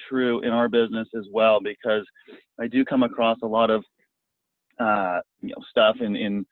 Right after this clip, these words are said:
marketing and conversion and leads and all that good stuff that we're constantly trying to, to grow our business. But I wanna read off a few of these sales statistics, and then we'll just do a quick little follow-up on it and let Kevin get going. But so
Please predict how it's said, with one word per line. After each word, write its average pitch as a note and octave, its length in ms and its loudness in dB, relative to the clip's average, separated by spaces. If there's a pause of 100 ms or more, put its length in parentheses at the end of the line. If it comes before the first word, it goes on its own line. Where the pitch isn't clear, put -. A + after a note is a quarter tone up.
(260)
marketing A2+ 540 0
and G2+ 180 -8
conversion A2 640 -2
and G2 180 -6
leads A#2 380 -4
and G#2 100 -12
all G#2+ 140 2
that G2+ 180 0
good G#2+ 200 -10
stuff G2+ 260 2
that G2+ 80 -6
we're G#2+ 140 -6
constantly A2 580 -4 (340)
trying A#2 280 2
to, G2+ 160 4 (180)
to B2 60 -12
grow A#2+ 160 0
our G#2+ 100 4
business. G#2+ 460 0
But G#2 160 0
I A#2 80 -2
wanna C#3+ 240 -2
read B2 180 -2
off A2+ 220 2
a G#2 80 -6
few A#2 260 -4
of G#2+ 60 -8
these G#2+ 160 -8 (180)
sales G#2 200 0
statistics, - 680 -6
and G#2+ 180 -6
then G#2 180 -2
we'll F#2 100 -4
just G2+ 220 -8
do G#2+ 100 2
a F#2+ 60 2
quick - 280 0
little G2 300 2 (440)
follow-up G2 360 2
on G2 100 -2
it G2 40 -2
and G2 100 -4
let - 140 -4
Kevin G2+ 240 -2
get G2+ 120 -8
going. G2 280 -4
But F#2+ 140 0 (680)
so B2+ 220 2